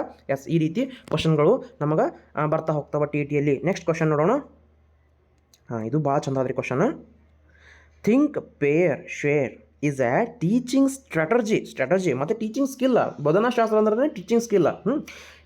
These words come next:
"Teaching strategy in which students work together to solve a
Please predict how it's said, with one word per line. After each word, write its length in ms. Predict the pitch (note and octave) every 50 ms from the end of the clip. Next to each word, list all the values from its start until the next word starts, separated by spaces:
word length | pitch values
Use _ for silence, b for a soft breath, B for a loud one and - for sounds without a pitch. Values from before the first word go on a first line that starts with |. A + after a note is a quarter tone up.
| B
"Teaching 340 | D#3+ F#3+ E3 E3 A#3+ C#4+ C4+ - -
strategy 580 | - F3 D#3+ E3 G#3+ G3+ E3 C3+ B2+ C#3 G3+ - - B B B B _ _ - -
in 120 | G#3+ G#3+
which 460 | G3 E3 - C#3 F#3 D4 D#4 D#4 - C4+
students 800 | C4 - - - - F#3 F#3+ F#3 G#3+ A#3+ A#3+ G#3 E3 - - B2 A#2+ A#2 B2+
work 500 | C3 D3+ E3 D3+ - - - - - _ _ - D#3
together 380 | D3+ C#3 D#3 D3+ D#3 E3+ D#3 B2 A2+ - - _ -
to 40 | D#3
solve 560 | G#3 A#3 G#3+ - - C#3+ C#3 D3 F3 F#3+ F3
a 340 | C3+ - - C3+ D3+ G3